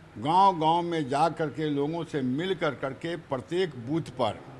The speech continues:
चार सक्रिय सदस्य बनाने का इन्होंने काम किया है। यानी एक बूथ पर हमारा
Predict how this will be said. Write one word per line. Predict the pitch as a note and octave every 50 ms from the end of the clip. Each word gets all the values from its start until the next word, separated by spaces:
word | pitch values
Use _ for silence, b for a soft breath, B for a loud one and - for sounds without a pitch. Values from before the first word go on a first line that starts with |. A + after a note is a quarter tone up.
| - - - - - - - - - - - -
चार | - - C#3+ D#3 F3+ G3 G3 E3+
सक्रिय | - - - D#3+ - - D#3 E3 E3+ E3
सदस्य | - - D3+ C#3+ C3 D#3 D#3 D3+ - C#3
बनाने | C#3 C#3 C#3 C3+ C#3 C#3+ C#3+ C#3+
का | C#3+ C#3
इन्होंने | C3 C3 B2 A#2+ B2 C3 B2 A#2
काम | - A2 G#2 G#2 G2
किया | F2 - F2+ E2+ D#2+
है। | - - - - - - - - - - - - - - - - - - - - - - - - -
यानी | B2 C#3 D3+ D3+ D3 D3 D#3+
एक | E3+ G3 G#3+ G#3+ D#3 C#3 C#3 C#3
बूथ | D#3 E3 D3
पर | A#2+ A2+ E3 E3 D#3
हमारा | B2 C3+ C#3+ C3+ C3 C3+ C#3 D3+ E3 F3 F3 -